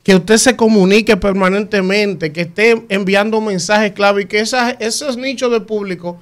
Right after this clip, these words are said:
acepte o usted le convenza o al menos le haga dudar del mensaje que usted está transmitiéndole. La oposición política en este país tiene tres años comiendo M.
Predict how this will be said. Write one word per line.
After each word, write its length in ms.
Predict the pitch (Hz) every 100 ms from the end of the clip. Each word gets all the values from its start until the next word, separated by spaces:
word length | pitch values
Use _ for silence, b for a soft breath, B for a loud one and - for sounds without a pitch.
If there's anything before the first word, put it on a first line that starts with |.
| b b b b _
acepte 800 | 208 202 - 240 285 - - 208 208
o 80 |
usted 260 | 208 208 214
le 180 | 240 240
convenza 600 | 233 208 190 240 233 208
o 100 | 202
al 80 | 185
menos 260 | 214 247
le 120 | 220
haga 200 | 220 233
dudar 440 | 240 202 208 240 190
del 140 | 180
mensaje 420 | 175 170 180 180
que 80 | 190
usted 160 | 180 185
está 180 | 196 190
transmitiéndole. 840 | 196 226 226 269 320 262 135 127 _ _ _ _ _ _ -
La 160 | 208
oposición 680 | 247 240 226 226 196 277 330
política 640 | 320 269 233 220 - 190 190
en 60 |
este 220 | 214 226 247
país 380 | 208 190 180
tiene 300 | 180 214 240
tres 260 | 226 233 240
años 300 | 233 214 196
comiendo 580 | 190 180 208 226 202 202
M. 360 | 226 202 123